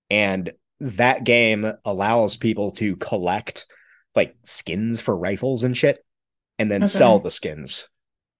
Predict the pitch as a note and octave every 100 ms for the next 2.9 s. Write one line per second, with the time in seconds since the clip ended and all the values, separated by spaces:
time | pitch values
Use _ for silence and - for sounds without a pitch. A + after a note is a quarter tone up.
0 | - F#2 D#2+ C#2 C2 - C#2+ - - F#2+
1 | E2+ - - - F#3 F3 E3+ E3+ E3 E3
2 | E3 - _ _ - F#3 A#2 A2